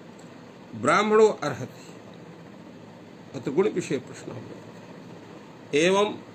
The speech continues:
शतम् अर्हति। तो शतम् अर्हति शत्यः शतिकः, सहस्रः नैकिकः,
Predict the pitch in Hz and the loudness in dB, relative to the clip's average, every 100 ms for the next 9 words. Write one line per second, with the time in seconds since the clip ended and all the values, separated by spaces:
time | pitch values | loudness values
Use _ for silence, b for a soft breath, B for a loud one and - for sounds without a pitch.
0 | - - 175 - 208 220 - - 139 123 | -12 -4 -2 0 0 0 -4 -4 -4 -4
1 | 117 - - - - - - - - - | -8 -12 -18 -18 -18 -18 -18 -18 -18 -18
2 | - - - - - - 113 - 139 143 | -18 -18 -18 -18 -18 -14 -10 -4 -2 0
3 | 170 160 151 151 147 - 139 - 156 151 | -2 -2 -2 -2 -2 -6 -6 -6 -6 -6
4 | - 127 120 139 151 147 - - - - | -6 -8 -8 -6 -6 -6 -12 -16 -18 -18
5 | - - - - - - - - - - | -18 -18 -18 -18 -18 -18 -18 -18 -18 -18
6 | - - 131 135 135 - 147 143 - - | -12 -6 -4 -4 -6 -6 -4 -4 -8 -10
7 | 123 123 123 - 143 139 135 | -6 -4 -4 -6 -6 -6 -6